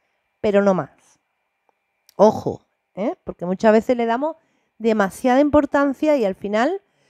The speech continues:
lo que hacemos es un, una bola de energía tan tremenda, ¿vale? Que la hacemos nosotros más fuerte. Entonces, em,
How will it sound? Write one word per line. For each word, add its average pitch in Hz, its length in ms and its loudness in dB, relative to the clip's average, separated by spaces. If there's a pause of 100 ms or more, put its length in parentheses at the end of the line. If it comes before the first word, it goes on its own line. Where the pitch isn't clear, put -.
(360)
lo 233 180 0
que 214 100 -6
hacemos 294 540 -2
es 320 380 -4
un, 262 360 -6 (540)
una 277 320 0
bola 214 480 2
de 175 60 -10
energía 247 600 -6 (500)
tan 226 380 0
tremenda, 233 680 0 (1200)
¿vale? 220 380 0 (260)
Que 220 120 -6
la 185 100 -6
hacemos 226 260 -2
nosotros 196 300 0
más 160 140 -6
fuerte. 226 440 -2 (1800)
Entonces, 233 760 2
em, 226 760 -2